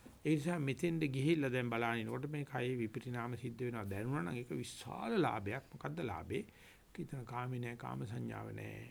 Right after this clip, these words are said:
වර්තමාන හිත තියෙන්නේ අලුතෙන් කර්ම රැස් වෙන්නේ නෑ. හිද්ද වෙන දේ පේන.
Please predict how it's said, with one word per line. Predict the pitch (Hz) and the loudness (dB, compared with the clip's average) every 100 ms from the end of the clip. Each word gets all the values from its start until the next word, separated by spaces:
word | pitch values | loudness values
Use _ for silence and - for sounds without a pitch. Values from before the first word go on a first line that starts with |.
| - - - | -16 -20 -8
වර්තමාන | - 135 180 151 127 | -2 0 4 4 4
හිත | 95 117 127 | 4 2 2
තියෙන්නේ | 120 123 120 117 117 117 - | 2 4 4 2 0 -2 -2
අලුතෙන් | 123 123 135 | -2 -2 -2
කර්ම | 127 123 120 | -4 -6 -4
රැස් | 113 101 | -6 -6
වෙන්නේ | 123 110 90 87 85 | -6 -4 -4 -4 -6
නෑ. | - - - - - - - | -8 -14 -18 -20 -20 -20 2
හිද්ද | 147 143 | 4 8
වෙන | 156 135 120 | 8 6 6
දේ | 143 | 2
පේන. | 151 85 | 2 -2